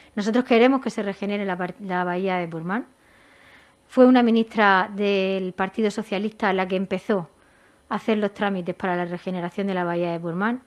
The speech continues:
y no hay nadie en esta inter-, en esta región más interesado en que se hagan las obras de la bahía de Bormán. Ahora bien, con seguridad para los vecinos, con seguridad para el medio ambiente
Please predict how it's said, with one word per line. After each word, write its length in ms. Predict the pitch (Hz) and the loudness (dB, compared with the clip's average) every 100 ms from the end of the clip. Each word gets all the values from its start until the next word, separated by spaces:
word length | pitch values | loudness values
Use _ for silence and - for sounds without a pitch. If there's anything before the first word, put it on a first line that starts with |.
| _ | _
y 160 | 233 220 | 0 4
no 160 | 247 | 6
hay 120 | 247 | 6
nadie 280 | 233 220 214 | 6 2 0
en 60 | 196 | -2
esta 180 | 190 196 | -4 -6
inter-, 200 | 190 190 | -4 -4
en 100 | 202 | -4
esta 220 | 208 220 | -2 -4
región 340 | 196 180 196 190 | -6 -6 -6 0
más 180 | 220 | 2
interesado 680 | 214 208 185 180 226 226 277 _ - _ - | 2 0 -4 -4 -2 -2 -2 _ -20 _ -10
en 80 | |
que 100 | 190 | -6
se 120 | 190 226 | -2 0
hagan 180 | 214 | 2
las 120 | 185 185 | 2 0
obras 260 | 185 175 | 0 -4
de 100 | 175 | -4
la 440 | 170 165 165 160 160 | -4 -2 -2 -4 -6
bahía 300 | 170 180 175 | -4 -4 -4
de 120 | 165 | -6
Bormán. 340 | 160 156 160 - - | -10 -12 -12 -10 0
Ahora 260 | 226 220 | 4 4
bien, 300 | 190 170 160 - _ - | 2 -2 -6 -12 _ -6
con 100 | 202 | -4
seguridad 440 | 208 196 196 220 | -2 0 2 4
para 160 | 233 202 | 4 4
los 120 | 185 | 0
vecinos, 440 | 175 - 226 247 | -4 -4 -4 -2
con 100 | 202 | -6
seguridad 420 | - 185 180 196 | -6 -6 -2 0
para 180 | 214 220 | 2 0
el 40 | 196 | 0
medio 220 | 190 185 | -4 -4
ambiente 420 | 190 240 233 277 | -4 -4 -2 -6